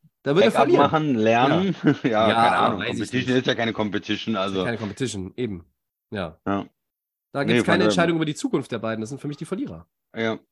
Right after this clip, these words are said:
Speaker 2: Ja, er wird sich jetzt da als Backup, äh, bei den Jets, äh, nochmal hinsetzen wahrscheinlich erstmal. Weil ich glaub nicht, dass du Aaron Rodgers holst, dem irgendwie hundert Millionen in zwei Jahren <laughs> bezahlst und damit auf der Bank sitzt. Also,
Speaker 1: Ja,
Speaker 2: und,
Speaker 1: eben.
Speaker 2: und
Speaker 1: So,
Speaker 2: First
Speaker 1: also
Speaker 2: Ra-,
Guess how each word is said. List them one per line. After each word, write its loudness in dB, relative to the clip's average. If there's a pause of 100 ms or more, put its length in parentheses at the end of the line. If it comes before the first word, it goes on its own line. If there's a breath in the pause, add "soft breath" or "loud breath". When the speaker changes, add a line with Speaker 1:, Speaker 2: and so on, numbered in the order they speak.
(120)
Speaker 2:
Ja, 2
er 2
wird 4
sich -2
jetzt -2
da 4
als -2
Backup, -4
äh, 0
bei 0
den -2
Jets, -6
äh, -2
nochmal 0
hinsetzen 0
wahrscheinlich -6
erstmal. -10 (280)
Weil -2 (360 loud breath)
ich -20
glaub 0
nicht, 4
dass 4
du 4
Aaron 4
Rodgers 2
holst, 2
dem 2
irgendwie -2
hundert 0
Millionen 0
in -6
zwei -4
Jahren -2
<laughs> -2
bezahlst -4
und -4
damit 0
auf -2
der -10
Bank -4
sitzt. -10 (400 loud breath)
Also, -2 (340 loud breath)
Speaker 1:
Ja, 2
Speaker 2:
und, 8
Speaker 1:
eben. 4
Speaker 2:
und -2
Speaker 1:
So, 2
Speaker 2:
First 6
Speaker 1:
also 4
Speaker 2:
Ra-, -2